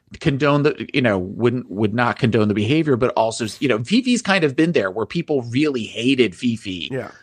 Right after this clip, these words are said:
Speaker 1: for even less than this. I mean, ju-,
Speaker 2: <laughs>
Speaker 1: you know, just because if she got the villain edit.
Speaker 2: I said I felt.
Speaker 1: Uh,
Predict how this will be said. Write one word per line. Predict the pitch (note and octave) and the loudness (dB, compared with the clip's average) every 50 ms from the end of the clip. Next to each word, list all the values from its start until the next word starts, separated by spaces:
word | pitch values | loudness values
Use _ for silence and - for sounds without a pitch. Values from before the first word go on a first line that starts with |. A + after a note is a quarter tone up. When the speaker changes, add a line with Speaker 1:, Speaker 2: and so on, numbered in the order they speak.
| _ _ | _ _
Speaker 1:
for | - - - C3+ A#2 A#2+ A2+ A2 G2+ - - _ - | -8 -2 0 2 4 4 4 2 2 -2 -6 _ -2
even | D#3+ E3 E3+ D#3 D3+ B2+ B2 A2 G#2+ | 0 0 2 2 2 2 2 2 0
less | G#2 G#2 G#2 G#2+ A#2 C3+ F3 - - | 0 0 0 0 0 0 0 -2 -2
than | - C3 G#2+ F#2+ | 0 0 0 0
this. | F#2 G2 - - A2+ | 0 -2 -2 -2 0
I | G#2 | 0
mean, | G2+ G2+ | 0 0
ju-, | G2 - - - - E3+ E3+ C3 D3+ | 0 -2 -4 -6 -6 -8 -10 -10 -8
Speaker 2:
<laughs> | - | -4
Speaker 1:
you | - C3+ | 0 0
know, | A#2+ G#2 F#2+ F2 | 2 2 0 0
just | E2+ - B2+ A#2 - | -2 -2 -2 -2 -2
because | B2 A#2+ C#3 A#2+ A2+ | -2 0 -2 -2 -2
if | G#2+ F2+ | -2 -2
she | - G#2+ | -2 -2
got | G2 G2 - | -2 -4 -4
the | - - | -6 -8
villain | E2+ - B2+ D3 E3 D3+ A#2+ G#2 - | -4 0 0 2 2 2 2 0 0
edit. | - F#2 F2 F2 E2+ - - - _ _ - - | 0 -2 0 0 -2 -2 -4 -10 _ _ -4 -2
Speaker 2:
I | F#3 | 0
said | - C4+ C#4+ D4 | 2 2 2 2
I | C#4 | 0
felt. | A3 - B3+ A#3+ A3 D#3 - - - - | 0 0 0 2 2 2 0 -4 -4 -4
Speaker 1:
Uh, | - | -4